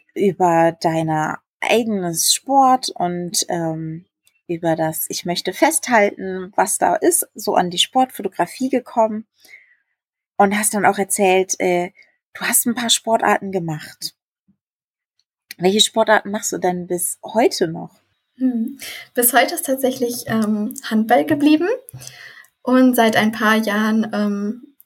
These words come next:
Speaker 2: ist Fitnesstraining noch dazu gekommen, was ich persönlich jetzt, ähm, einfach dazu noch mache.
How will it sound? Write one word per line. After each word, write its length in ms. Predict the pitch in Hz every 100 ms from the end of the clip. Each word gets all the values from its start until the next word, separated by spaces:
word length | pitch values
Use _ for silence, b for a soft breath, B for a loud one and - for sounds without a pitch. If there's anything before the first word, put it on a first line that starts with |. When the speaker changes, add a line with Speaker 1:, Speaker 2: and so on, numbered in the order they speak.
| _
Speaker 2:
ist 340 | 262 254 - - _ _ _
Fitnesstraining 1080 | - - 311 302 294 285 294 - - 269 262
noch 180 | 240 240
dazu 340 | 233 220 - 233
gekommen, 380 | 233 233 214
was 120 | 208 208
ich 140 | 214
persönlich 480 | 226 214 208 208 208
jetzt, 380 | 196 - - -
ähm, 440 | 208 202 202 - _ _ _ -
einfach 340 | 190 - 220
dazu 680 | 220 208 - - 311 302 285
noch 260 | 269 269 262
mache. 460 | 233 240 247 285